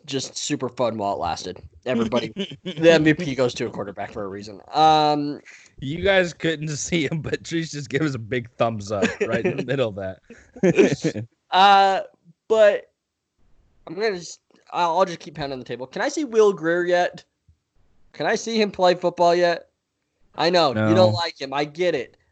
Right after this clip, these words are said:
Speaker 1: I get it. But your team sucks anyways. You guys are losing to the fucking Redskins. To the Washington Redskins. You guys are losing. So why does it matter?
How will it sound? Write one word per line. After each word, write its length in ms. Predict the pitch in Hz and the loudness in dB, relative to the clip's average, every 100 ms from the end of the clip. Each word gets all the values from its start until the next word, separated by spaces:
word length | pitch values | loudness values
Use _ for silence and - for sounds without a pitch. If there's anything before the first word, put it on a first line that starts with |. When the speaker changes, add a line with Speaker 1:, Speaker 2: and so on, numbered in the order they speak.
| - | -2
Speaker 1:
I 140 | 156 | -2
get 260 | 160 165 170 | -2 -2 -2
it. 160 | 127 - _ | -4 -10 _
But 80 | 196 | -2
your 100 | 214 | -2
team 300 | 208 233 220 | -2 -4 -4
sucks 340 | - 226 - | 2 2 2
anyways. 400 | 214 190 151 120 | 0 0 -2 -4
You 100 | - 156 | -6 -2
guys 160 | 190 | 0
are 40 | 180 | 0
losing 400 | 170 214 208 202 | 0 0 0 0
to 60 | |
the 120 | 190 175 | 0 0
fucking 680 | - _ 208 196 208 202 | -4 _ 2 2 2 0
Redskins. 840 | 180 170 151 - 135 107 98 - - - _ _ - - _ _ - | 4 2 2 -4 -10 -10 -10 -16 -18 -20 _ _ -20 -20 _ _ -4
To 160 | 196 | -2
the 100 | 185 | 4
Washington 920 | 170 160 175 214 226 240 226 - 226 214 | 4 4 2 2 0 -4 -10 -6 -4 -4
Redskins. 720 | 185 170 151 - 131 113 120 | -4 -4 -6 -14 -12 -12 -8
You 120 | 147 | -2
guys 240 | 170 175 | 0 0
are 140 | 170 175 | 0 -2
losing. 560 | 156 143 113 104 82 - _ _ | 0 -2 -4 -14 -16 -20 _ _
So 220 | - 160 | 4 4
why 320 | 147 151 165 | 6 2 2
does 260 | 185 190 165 | 4 4 2
it 240 | 151 175 | -2 -4
matter? 460 | 113 120 98 65 69 | -6 -8 -6 -10 -16